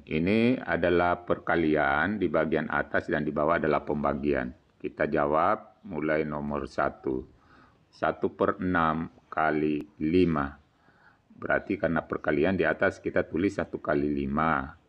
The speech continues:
per enam. Satu kali lima sama dengan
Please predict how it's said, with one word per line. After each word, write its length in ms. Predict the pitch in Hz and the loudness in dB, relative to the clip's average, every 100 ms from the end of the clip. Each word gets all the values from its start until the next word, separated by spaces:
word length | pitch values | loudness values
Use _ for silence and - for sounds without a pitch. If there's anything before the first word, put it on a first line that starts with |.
| _ _ _ _ _ _ | _ _ _ _ _ _
per 400 | 95 98 - - | 2 2 2 -4
enam. 480 | 78 78 76 71 65 85 _ _ _ _ _ _ _ _ _ | -4 0 0 0 -4 -12 _ _ _ _ _ _ _ _ _
Satu 320 | - - - | -6 -6 -2
kali 240 | - 82 | 0 2
lima 400 | 82 80 80 87 | 4 2 2 2
sama 320 | 104 - 82 76 | 2 0 0 0
dengan 240 | 78 85 | 0 2